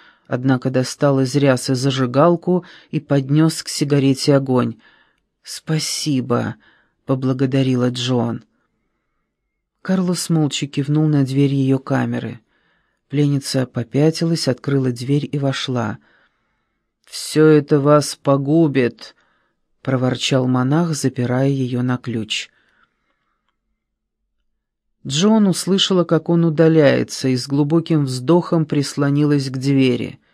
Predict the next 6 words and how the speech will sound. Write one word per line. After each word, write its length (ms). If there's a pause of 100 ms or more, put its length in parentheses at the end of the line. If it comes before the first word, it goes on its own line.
(600)
Женщина 540
сдержала 580
кашель. 600 (800)
У 80
неё 260
получилось. 920